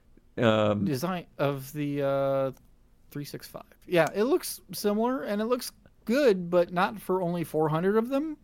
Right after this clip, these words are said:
Speaker 1: It's got the three liter or, like, the four liter, uh, inline six Opel engine, which I think were pretty sporty engines.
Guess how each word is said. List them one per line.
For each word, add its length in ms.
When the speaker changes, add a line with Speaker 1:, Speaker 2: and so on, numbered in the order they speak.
Speaker 1:
It's 140
got 220
the 100
three 300
liter 280
or, 220
like, 220
the 80
four 260
liter, 800
uh, 300
inline 360
six 680
Opel 400
engine, 280
which 260
I 140
think 260
were 160
pretty 400
sporty 520
engines. 500